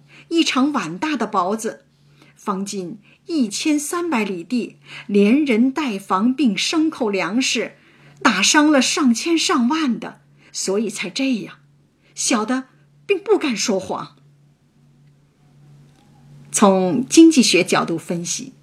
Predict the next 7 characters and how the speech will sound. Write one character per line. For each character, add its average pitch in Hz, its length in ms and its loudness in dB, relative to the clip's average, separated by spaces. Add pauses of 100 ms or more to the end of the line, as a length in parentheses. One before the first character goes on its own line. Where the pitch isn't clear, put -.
(760)
一 220 160 10
个 240 140 6
人 175 160 0
说 226 240 2
谎 156 300 -4
与 185 100 -4
否， - 320 -8